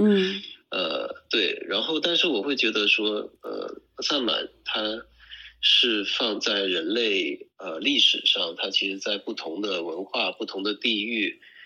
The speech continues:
Speaker 2: 然后不同的时期，其实它都是存在的一种，呃，结构性上是非常，呃，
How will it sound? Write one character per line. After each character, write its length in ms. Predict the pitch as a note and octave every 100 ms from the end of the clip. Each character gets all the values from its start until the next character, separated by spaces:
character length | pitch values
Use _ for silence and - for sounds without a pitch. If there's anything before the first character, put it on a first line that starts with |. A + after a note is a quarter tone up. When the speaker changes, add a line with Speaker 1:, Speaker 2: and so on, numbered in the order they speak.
| - _
Speaker 2:
然 100 | F#2
后 80 | G2
不 120 | C3
同 160 | A2+ G#2
的 100 | A2+
时 260 | - -
期， 380 | G2+ - A#2 A2+
其 140 | A2 G2
实 100 | F#2+
它 180 | -
都 220 | G2+ G#2+ G#2
是 520 | - G2+ F#2 - - - _
存 240 | - - E3+
在 260 | C#3 B2+
的 240 | G#2+ - - -
一 100 | -
种， 320 | - - - _
呃， 420 | F#2+ E2+ - - - _ _ _ _ _
结 240 | - G2+ -
构 200 | G#3+ C#3+
性 280 | - A#2 F#2
上 260 | - A#2
是 220 | - A#2 G2
非 180 | A2
常， 300 | G#2 F#2 F2+ - - - - - - _
呃， 400 | G2 F#2 E2+